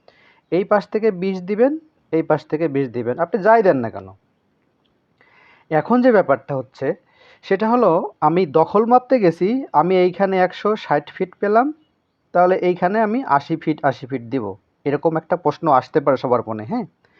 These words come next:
আবার এইখানে ধরুন, এখানে আমি আশি ফিট পেলাম, তাহলে আমি এইখানে চল্লিশ ফিট, চল্লিশ ফিট দিব, দিয়ে আমি এইখানে এরকম করে ভাগ করে দেব। এইটা ব্যাপারটা, এরকম সবার কি প্ল্যান আসে? এরকম অনেকেরই প্ল্যান আসে, যারা নতুন শিখছে তাদের অনেকেরই প্ল্যান, এই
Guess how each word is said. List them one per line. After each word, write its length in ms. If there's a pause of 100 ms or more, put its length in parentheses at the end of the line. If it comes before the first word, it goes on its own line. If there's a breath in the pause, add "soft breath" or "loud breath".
(320 soft breath)
আবার 240
এইখানে 280
ধরুন, 340 (420 soft breath)
এখানে 320
আমি 200 (520)
আশি 280
ফিট 280
পেলাম, 300 (680)
তাহলে 240
আমি 180
এইখানে 340
চল্লিশ 400
ফিট, 200
চল্লিশ 420
ফিট 200 (100)
দিব, 180 (480)
দিয়ে 400
আমি 260
এইখানে 380 (200)
এরকম 420
করে 240
ভাগ 220
করে 200
দেব। 160 (220)
এইটা 220
ব্যাপারটা, 420 (120)
এরকম 320
সবার 240
কি 80
প্ল্যান 280
আসে? 260 (1300 soft breath)
এরকম 300
অনেকেরই 340
প্ল্যান 280
আসে, 200
যারা 180
নতুন 340
শিখছে 360
তাদের 260
অনেকেরই 360
প্ল্যান, 200
এই 120